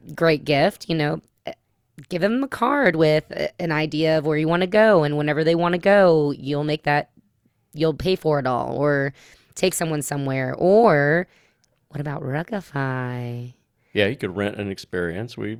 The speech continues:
Speaker 2: you know,
Speaker 1: You could rent
Speaker 2: we
Speaker 1: a whole thing. They've got little packages on Ruckify where you could rent the projector screen and the popcorn machine and, uh, sleeping, like, a blow-up couch type thing, and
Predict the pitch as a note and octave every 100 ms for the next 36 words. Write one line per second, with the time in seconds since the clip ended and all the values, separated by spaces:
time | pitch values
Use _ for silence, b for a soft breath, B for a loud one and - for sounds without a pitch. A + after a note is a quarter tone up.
0 | - A#2+ G#2 - D3+ C#3+ D3 A#2 C3+ -
1 | _ _ - E3 E3+ E3 D#3 - A3+ G#3
2 | C#3 F3+ E3 F#3 E3 F3 E3+ E3 D#3+ E3
3 | D3+ D3 D3+ C#3+ D3 C#3 C#3+ D3+ F3 D3+
4 | C#3+ C#3 C3+ C#3+ C3 C#3 D3 D3 - b
5 | b b b _ D3 F3+ D3 D3+ - E3
6 | - D3+ D3 D3 D3 C#3+ C#3 D3 C#3+ -
7 | D3+ D3+ D3 C#3 D3+ C#3+ C#3+ C#3+ C#3+ -
8 | C#3+ C#3 C#3 C#3 B2+ - C#3 C3 B2+ B2+
9 | B2+ - - - E3+ D#3 D3 C#3+ D3+ D3+
10 | D#3 D#3 D3+ - _ _ - D#3+ - -
11 | D3+ - D#3+ D#3 D#3+ C#3+ C#3+